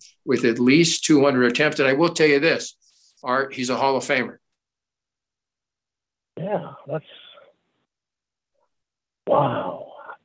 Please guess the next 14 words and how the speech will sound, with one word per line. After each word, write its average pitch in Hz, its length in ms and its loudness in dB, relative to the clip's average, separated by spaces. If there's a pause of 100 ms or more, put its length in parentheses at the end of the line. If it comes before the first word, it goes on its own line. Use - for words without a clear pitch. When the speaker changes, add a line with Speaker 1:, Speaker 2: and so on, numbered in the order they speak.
(160)
Speaker 2:
I'm 180 100 0
gonna 233 180 6
have 226 160 2
to 214 100 -2
go 165 220 2
with 190 160 4
maybe 190 340 -4
Ernie 202 320 -4
Banks. 147 480 -8 (880)
Speaker 1:
Ernie 160 600 0
Banks. 170 680 0
Let's 151 220 -6
play 160 380 0
two. 185 540 0